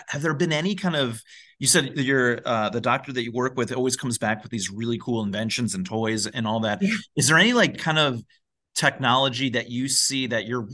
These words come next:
Speaker 1: really optimistic about that, like, this, this could be a game changer? 'Cause it seems like things are moving so quickly in science and medicine. Uh, is there anything that you've kind of, you hear rumors about, like, "Hey, this is, this could be a game changer"?
Speaker 2: Yeah.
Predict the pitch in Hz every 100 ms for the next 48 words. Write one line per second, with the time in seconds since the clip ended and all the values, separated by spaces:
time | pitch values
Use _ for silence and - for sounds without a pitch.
0 | 135 120 143 113 78 113 113 101 113 -
1 | 92 73 - 120 110 90 90 98 - 104
2 | 92 127 - 151 - 247 131 101 107 120
3 | 143 127 104 104 113 117 - 214 262 180
4 | 156 135 131 127 156 143 117 - - -
5 | - 151 - 160 165 156 135 117 101 -
6 | 131 135 135 120 113 107 117 143 - 120
7 | 107 101 117 117 123 135 156 139 131 127
8 | 107 - 135 123 113 104 - - - 131
9 | 120 139 131 123 123 120 143 143 135 110
10 | 113 110 113 110 104 123 101 117 - 120
11 | 123 131 143 110 90 101 120 101 90 -
12 | - - - - _ _ _ _ - 190
13 | 202 214 90